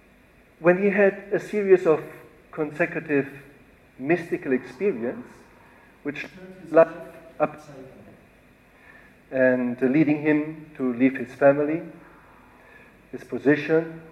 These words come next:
all his possession, to become a Franciscan tertiary,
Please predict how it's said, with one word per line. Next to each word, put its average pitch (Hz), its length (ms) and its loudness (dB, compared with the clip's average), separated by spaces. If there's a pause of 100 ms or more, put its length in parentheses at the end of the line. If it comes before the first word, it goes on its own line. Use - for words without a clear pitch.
(360)
all 139 140 2
his 139 140 -4
possession, 143 600 -2 (920)
to 147 80 -10
become 143 520 2
a - 60 -10
Franciscan 147 760 -4
tertiary, 151 560 0